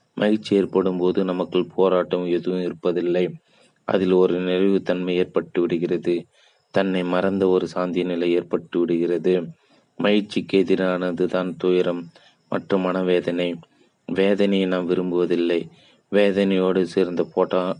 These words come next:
போராட்டமும் ஏற்பட்டு விடுகிறது. வேதனையில் நாம் நம்மை மறக்க முடியாது. நமது போராட்டங்கள் யாவும் நம்மை நினைவூட்டி கொண்டே இருக்கின்றன.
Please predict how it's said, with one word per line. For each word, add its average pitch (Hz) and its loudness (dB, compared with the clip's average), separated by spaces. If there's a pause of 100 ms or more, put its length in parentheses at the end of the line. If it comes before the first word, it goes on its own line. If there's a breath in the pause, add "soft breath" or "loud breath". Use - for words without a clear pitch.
போராட்டமும் 92 0
ஏற்பட்டு 87 -4
விடுகிறது. 87 0 (600 soft breath)
வேதனையில் 98 2
நாம் 90 0
நம்மை 90 -4
மறக்க 87 -2
முடியாது. 87 0 (560 loud breath)
நமது 98 0
போராட்டங்கள் 95 0
யாவும் 90 2
நம்மை 87 -4
நினைவூட்டி 87 -4
கொண்டே 87 -2
இருக்கின்றன. 85 -6